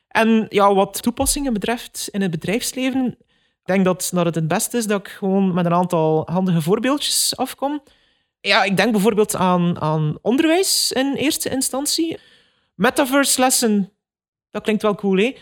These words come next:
In plaats van, eh, te leren over, over, eh, over de planeten in, in aardrijkskunde,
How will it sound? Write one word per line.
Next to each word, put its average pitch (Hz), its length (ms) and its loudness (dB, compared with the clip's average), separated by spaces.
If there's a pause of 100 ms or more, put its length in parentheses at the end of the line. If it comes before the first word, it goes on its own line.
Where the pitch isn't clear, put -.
(160)
In 196 160 0
plaats 220 320 4
van, 208 360 4
eh, 196 220 4
te 190 160 2
leren 226 520 4
over, 208 480 2
over, 190 360 0
eh, 180 500 4
over 196 160 4
de 220 60 6
planeten 254 840 2
in, 208 300 2
in 196 220 0
aardrijkskunde, 262 880 0